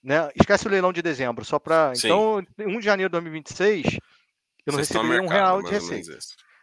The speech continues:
Speaker 1: Então, eu deveria correr atrás do mercado pra ver se alguém quer comprar a energia que eu gero, né? É... Aí, o que que aconteceu? Surgiu esse leilão que a gente vendeu a nossa potência.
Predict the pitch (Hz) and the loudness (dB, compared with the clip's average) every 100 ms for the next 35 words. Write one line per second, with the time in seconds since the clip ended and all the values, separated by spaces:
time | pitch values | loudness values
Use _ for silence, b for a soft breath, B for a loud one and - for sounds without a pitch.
0 | - - 156 190 190 190 196 180 202 151 | -14 -2 0 2 4 4 2 2 0 0
1 | 170 175 160 170 143 175 175 190 175 - | 0 -2 -2 -6 -4 -2 -2 -4 -4 -2
2 | 180 175 165 - 175 165 170 170 156 160 | -2 -4 -10 -8 -6 -4 -6 -4 -6 -8
3 | 185 185 143 98 - _ _ _ _ b | -6 -6 -4 -8 -10 _ _ _ _ b
4 | b b b _ 117 127 131 - _ _ | b b b _ -8 -6 -6 -12 _ _
5 | _ 117 123 123 123 123 120 120 117 - | _ -6 -4 -2 -2 -4 -4 -6 -8 -2
6 | 147 165 196 202 - 202 185 135 - 139 | 0 0 -2 -4 -2 -2 -4 -6 -8 -6
7 | 117 131 180 185 190 202 233 _ _ _ | -6 -2 0 0 2 0 -2 _ _ _
8 | _ 190 165 180 - 180 196 160 170 165 | _ -2 -2 -4 -8 -6 -4 -2 0 0
9 | - - - 135 104 - | -2 -6 -6 -6 -8 -16